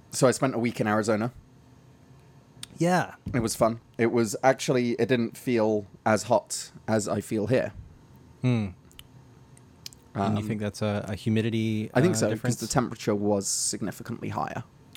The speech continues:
Speaker 2: Right.
Speaker 1: It
Speaker 2: So
Speaker 1: was every day constantly over a hundred degrees.
Speaker 2: <sighs>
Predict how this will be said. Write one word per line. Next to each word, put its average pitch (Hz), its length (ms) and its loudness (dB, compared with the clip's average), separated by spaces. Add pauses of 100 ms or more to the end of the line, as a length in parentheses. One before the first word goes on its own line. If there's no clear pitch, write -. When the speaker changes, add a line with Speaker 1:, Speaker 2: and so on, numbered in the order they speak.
(300)
Speaker 2:
Right. 98 200 -4 (180)
Speaker 1:
It 110 80 0
Speaker 2:
So 107 80 2
Speaker 1:
was - 340 -4 (420)
every 107 220 4
day 101 200 -2
constantly 104 500 -6
over 107 240 -6
a 101 60 -6
hundred 104 260 -10
degrees. - 640 -8
Speaker 2:
<sighs> - 340 -16